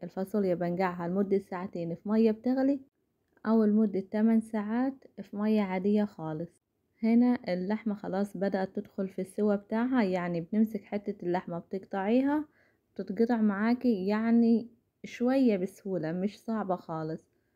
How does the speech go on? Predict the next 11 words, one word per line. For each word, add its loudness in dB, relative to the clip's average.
في -6
الوقت 0
ده 2
انا 0
بنزل 2
ال-، -4
الفاصوليا -8
وافضل -2
ازود 2
شوية -2
مية 2